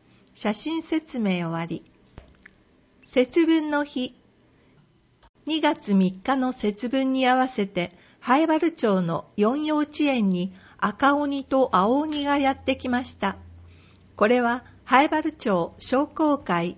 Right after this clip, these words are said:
建設業部会の皆さんによる試みで、地域の子どもたちとの交流を通して、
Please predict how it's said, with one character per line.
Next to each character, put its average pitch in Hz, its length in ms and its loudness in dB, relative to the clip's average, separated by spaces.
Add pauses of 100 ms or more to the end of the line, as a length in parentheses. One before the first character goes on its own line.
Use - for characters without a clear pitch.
(120)
建 277 240 -4
設 311 320 -2
業 294 300 0
部 302 160 -2
会 202 260 -2
の 170 160 -4
皆 190 260 0
さ 208 200 -4
ん 190 80 2
に 180 100 -2
よ 180 120 -2
る 180 140 -4
試 185 260 -2 (120)
み 208 160 -2
で、 208 220 -4 (340)
地 277 200 0
域 214 180 -4
の 180 140 0
子 202 140 -2
ど 240 120 0
も 285 140 -4
た 226 160 -4
ち - 120 -16
と 190 100 -6
の 180 220 -2
交 240 260 0
流 285 200 0
を 277 180 -2
通 269 260 -2
し - 120 -16
て、 185 260 -10